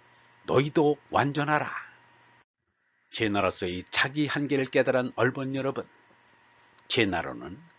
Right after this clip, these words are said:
아무리 완전하리라 애를 써도 그렇게 되지 않습니다. 제나는 참이 아니기 때문입니다. 참나인 얼라로 부활한 성인만이 하느님 아버지처럼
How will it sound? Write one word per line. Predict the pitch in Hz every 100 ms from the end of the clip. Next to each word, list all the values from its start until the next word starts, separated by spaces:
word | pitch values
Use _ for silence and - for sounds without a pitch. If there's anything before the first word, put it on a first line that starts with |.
| _ _ _ _
아무리 | - 117 151 156 156 -
완전하리라 | 110 127 127 113 117 117 107
애를 | 120 143
써도 | - 160 170 - _ _ _ - - _ _
그렇게 | - 120 139 147
되지 | 135 127 135 -
않습니다. | 120 131 - 135 135 - - - - _ _ _ _ _ _ _ _
제나는 | - 101 85 67 78 131 - _
참이 | - - 170 165 143
아니기 | 113 139 139
때문입니다. | 147 143 147 143 147 143 - - - _ _ _ _ _ _ - - - - -
참나인 | - 104 95 95 98
얼라로 | - 98 87 92 87
부활한 | - 123 139 147
성인만이 | - 160 151 151 151 - _ _ _ _ - - - -
하느님 | - 180 165 160 156
아버지처럼 | 117 143 143 - 143